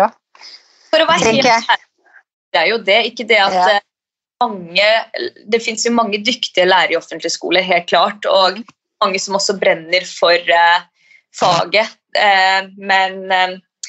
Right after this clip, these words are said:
Speaker 2: det er jo et eller annet med det å holde seg oppdatert. Det vet jo vi i frisørfaget, at hvis du på en måte skal være den beste frisøren, eh, så må man jo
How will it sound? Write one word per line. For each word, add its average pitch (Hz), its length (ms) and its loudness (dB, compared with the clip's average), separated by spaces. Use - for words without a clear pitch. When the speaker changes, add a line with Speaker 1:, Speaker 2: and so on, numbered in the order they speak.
Speaker 2:
det 262 80 0
er 226 200 2
jo 240 60 -2
et 220 220 -2
eller 208 140 0
annet - 120 -18
med 220 100 -6
det 190 180 4
å 208 60 0
holde 196 240 -4
seg - 160 -2
oppdatert. 277 540 -2
Det 226 120 0
vet 170 300 0
jo 196 80 -4
vi 180 240 0
i 202 60 -6
frisørfaget, - 580 0
at 214 180 0
hvis - 260 -6
du 180 80 -6
på - 100 -10
en 196 120 2
måte - 160 -2
skal 175 500 2
være 185 720 4
den 220 140 0
beste - 720 -2
frisøren, 220 840 0
eh, 202 220 4
så 202 200 -6
må 170 340 -2
man 147 220 -4
jo 208 160 2